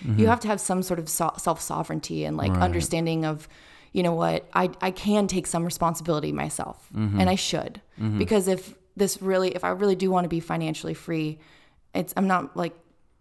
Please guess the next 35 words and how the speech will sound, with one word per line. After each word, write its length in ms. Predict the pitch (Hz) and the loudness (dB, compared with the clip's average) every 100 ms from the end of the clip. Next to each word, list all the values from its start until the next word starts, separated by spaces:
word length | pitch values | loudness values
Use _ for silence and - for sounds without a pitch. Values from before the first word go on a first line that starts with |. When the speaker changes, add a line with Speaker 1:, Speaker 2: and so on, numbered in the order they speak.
| 180 | -6
Speaker 2:
dependent 500 | - 170 170 156 147 143 | -2 0 0 0 -2 -2
on 200 | 151 156 | -4 -4
an 80 | 165 | -4
institution 580 | 160 151 165 170 - 170 | -4 -6 -8 -8 -6 -8
to 80 | - | -4
do 160 | 165 | -4
that 240 | - - - | -4 -4 -4
Speaker 1:
Right. 140 | 156 | -4
Speaker 2:
for 200 | 175 165 | -2 -2
me. 280 | 143 135 165 | -2 -8 -8
Speaker 1:
So 180 | - 101 | 2 2
for 160 | - | 2
you 200 | 95 104 | 0 0
personally, 720 | 107 - 101 101 90 87 82 80 | 0 0 -2 -2 -2 0 -2 -2
even 320 | 110 104 101 | -2 2 2
if 160 | 95 - | 0 -2
it 180 | 82 - | -4 -4
is 240 | 98 98 | -2 0
insured, 640 | 107 107 - 117 113 113 - _ | 2 2 2 0 0 0 -6 _
you 340 | 98 101 98 92 | -2 2 2 0
think 360 | - 92 92 | -2 -2 0
that 220 | 90 85 - | -2 -2 0
in 260 | 90 82 - _ | -2 -2 -6 _
many 280 | 98 95 92 | 0 2 2
situations 800 | 90 90 - 90 85 - 82 82 | 0 -4 -2 -2 -2 -4 -8 -8
it's 120 | 82 | -8
still 260 | - - 85 | -4 0 -2
better 340 | 78 85 82 | 0 -2 -2
for 400 | 85 - 85 82 - - - - | -6 -6 -4 -4 -8 -20 -20 -8
you 180 | 92 90 | 0 0
to 100 | 82 | 0
trust 540 | - - 80 - - - | -4 -2 -2 -2 -12 -14
your 360 | 90 87 85 85 | -4 0 2 2
own 240 | 82 80 - | 0 -2 -6
ability 760 | 78 82 80 78 80 78 - | -4 0 0 -2 -4 -6 -6